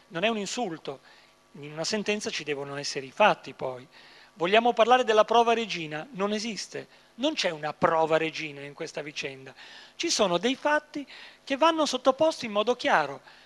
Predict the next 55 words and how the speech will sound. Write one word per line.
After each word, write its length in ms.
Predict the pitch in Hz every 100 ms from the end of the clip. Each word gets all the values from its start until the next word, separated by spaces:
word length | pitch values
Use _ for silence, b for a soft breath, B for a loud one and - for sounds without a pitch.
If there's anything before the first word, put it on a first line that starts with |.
| b b
ma 140 | 185
l'importante 640 | 196 247 254 254 330 349 254
è 20 |
che 100 | 196
non 160 | 190
ci 120 | 185 220
sia 200 | - 330
la 80 |
disinformazione, 800 | 202 175 175 190 175 185 294 240
che 100 | 190
non 120 | 196
ci 100 | 208
siano 240 | 240 330 285
i 60 |
fatti 280 | 202 214 -
falsi, 540 | 202 285 202 - 160 143 B B B
che 100 | 349
non 120 | 330
ci 100 | 294
siano 260 | - 349 277
le 120 | 226
bugie, 560 | 190 180 262 180 151 - b b
che 100 | -
non 100 | 285
ci 120 | 277 294
siano 220 | 302 277
libri 240 | 320 302
dove 180 | 208 190
si 120 | 185
dicono 400 | 208 262 226 196
cose 280 | - 247 233
non 260 | 214 226 202
vere, 560 | 269 269 175 156 143 B B B B B B B -
che 120 | 208
si 200 | - 262
dica 380 | 269 285 - 175
una 160 | 175
volta 320 | 196 247 240 208
per 180 | 226
tutte 240 | 208 254 185
in 60 |
modo 220 | 170 185 208
chiaro, 360 | 233 202 160 151
come 140 | 156
ho 40 |
fatto 420 | 160 208 - 156 -
molte 540 | 185 170 214 247 - 190
volte 320 | 208 196 165
pubblicamente 840 | 170 170 185 196 190 214 170 160
in 120 | 147
televisione 440 | 160 160 170 208 170
o 20 |
in 80 | 160
altri 260 | 185 285
posti, 520 | - 294 - - 220